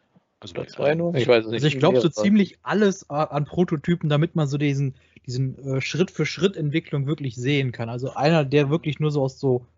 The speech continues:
Speaker 3: Boxen halt besteht, ähm,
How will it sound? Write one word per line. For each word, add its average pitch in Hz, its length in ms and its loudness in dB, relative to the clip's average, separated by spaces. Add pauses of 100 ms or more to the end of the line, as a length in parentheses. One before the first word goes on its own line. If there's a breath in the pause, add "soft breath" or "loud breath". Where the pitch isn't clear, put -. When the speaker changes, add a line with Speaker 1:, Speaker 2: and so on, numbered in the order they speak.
(160)
Speaker 3:
Boxen 170 500 0
halt 165 260 2
besteht, 151 680 -2 (460)
ähm, 131 380 0